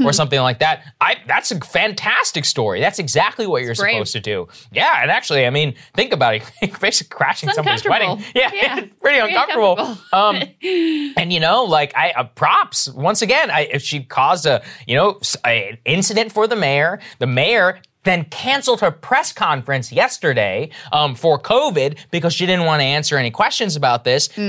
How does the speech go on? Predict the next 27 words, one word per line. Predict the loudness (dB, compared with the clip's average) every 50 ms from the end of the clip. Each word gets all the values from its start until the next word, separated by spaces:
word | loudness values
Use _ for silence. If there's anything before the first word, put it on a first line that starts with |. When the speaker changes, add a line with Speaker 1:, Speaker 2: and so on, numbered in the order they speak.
| 0 0 0
Speaker 2:
Mm. |
Speaker 1:
entire | 0 -2 -2 0 0 2 4 4 2 2 2
D | 0 -4 -4 -2 -2 0 0 0
C, | 0 -2 0 0 0 0 -2 -2 0
as | 0 0 0 0
in, | -2 -2 0
like, | 2 0 0 0 -2 -8 -20 -8
Washington, | -2 2 4 4 4 2 0 -4 -4 -4 -4 -6 -6
D | -6 -4 -4
C | -4 -4 -4 -4 -2
press | 0 0 0 0 -2
corps | -2 0 2 4 4 2 2 -2 -6 -20 -10
followed | -2 0 2 4 4 2 2 2
up | 0 0 0
about | -2 0 0 0 0 0
this | -4 -6
story. | -6 -2 2 2 4 4 4 4 2 0 -2 -4 -16 -6
Our | 0 2 2 2 2
local, | 2 2 2 2 2 0 -2 -2 0
like, | -2 -4 -6 -8
Fox | -12 -12 -2 0 0 0 0 0 -2 -4
affiliate | -4 -6 -4 0 0 2 2 2 2 0 0 0
ran, | -2 0 0 0 0 0
like, | -2 -2 -2 0
a |
whole | 0 2 2 2
thing | 0 0 0 0 0 0 -2 -4